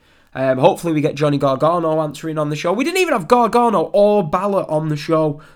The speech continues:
The two hot points pretty much coming out of TakeOver. Do you know what I mean? We're hearing from Finn Balor next week,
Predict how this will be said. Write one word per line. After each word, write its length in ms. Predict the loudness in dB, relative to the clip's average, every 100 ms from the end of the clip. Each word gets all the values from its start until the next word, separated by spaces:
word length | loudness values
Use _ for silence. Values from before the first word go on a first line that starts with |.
| -12
The 80 | -6
two 180 | -6
hot 280 | -4 -4 -6
points 300 | -2 -2 -2
pretty 220 | -6 -6
much 200 | -6 -8
coming 220 | -10 -6 -4
out 160 | -4
of 120 | -6
TakeOver. 600 | -6 -6 -4 -6 -6 -8 -14 _ _ _ _ _ _ _
Do 120 | -4
you 40 | -2
know 80 |
what 40 | -2
I 40 |
mean? 260 | -2 -2 0
We're 200 | 2 4
hearing 320 | 2 0 -4
from 160 | -8 -8
Finn 240 | -6 -4
Balor 240 | -4 -4
next 260 | -6 -10 -8
week, 520 | -8 -6 -10 -16 -20